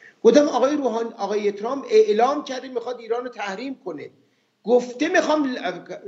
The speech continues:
هیتلر می‌گفت که اگر ما به شوروی حمله کنیم، بهش هشدار می‌دادن، بهش، به هیتلر که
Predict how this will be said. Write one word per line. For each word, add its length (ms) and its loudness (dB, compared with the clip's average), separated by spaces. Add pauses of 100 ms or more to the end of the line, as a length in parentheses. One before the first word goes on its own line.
(380)
هیتلر 480 6
می‌گفت 440 2
که 380 -4 (440)
اگر 320 -4
ما 200 -4
به 140 -6
شوروی 440 -4
حمله 340 -6
کنیم، 600 -2 (800)
بهش 300 6
هشدار 460 2
می‌دادن، 420 0
بهش، 160 -10
به 240 -4
هیتلر 460 0
که 480 0